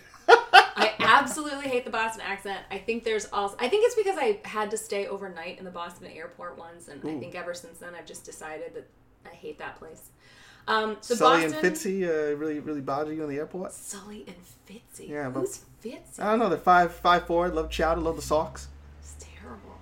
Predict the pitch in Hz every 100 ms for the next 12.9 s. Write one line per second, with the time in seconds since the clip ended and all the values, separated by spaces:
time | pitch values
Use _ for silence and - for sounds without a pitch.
0 | - 208 - 254 - 214 202 - - -
1 | 269 294 269 - 269 320 339 - 196 214
2 | 226 240 247 - - - 151 156 - -
3 | - - 269 254 240 - 220 202 196 185
4 | 247 269 285 240 214 208 202 202 202 196
5 | - - 202 190 190 185 - 208 208 147
6 | 262 196 - 226 233 247 247 196 - -
7 | - 320 359 330 240 240 - 226 190 180
8 | 190 185 - 220 - 208 175 - 180 175
9 | 175 - _ _ _ _ _ - 220 226
10 | 226 208 196 196 185 196 196 185 180 170
11 | - 180 - 180 165 170 156 156 - -
12 | 175 220 208 185 208 185 180 175 -